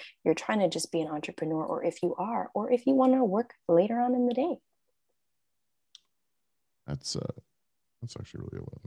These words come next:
Speaker 2: sorry, that kinda blew my mind a little bit. <laughs> And I'm not sure.
Speaker 1: <laughs>
Speaker 2: Uh,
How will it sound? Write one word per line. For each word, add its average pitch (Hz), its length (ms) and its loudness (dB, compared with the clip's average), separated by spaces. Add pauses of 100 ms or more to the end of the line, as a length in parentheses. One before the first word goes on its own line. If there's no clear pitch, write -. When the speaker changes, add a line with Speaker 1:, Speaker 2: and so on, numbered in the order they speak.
(440)
Speaker 2:
sorry, 90 180 6
that 92 120 6
kinda 90 160 6
blew 87 140 6
my 82 100 8
mind 92 240 6
a 69 40 2
little 67 160 2
bit. 65 160 0
<laughs> - 20 -8
And 127 160 8
I'm 165 100 10
not - 180 4
sure. - 480 8 (140)
Speaker 1:
<laughs> 453 440 10 (400)
Speaker 2:
Uh, 120 240 4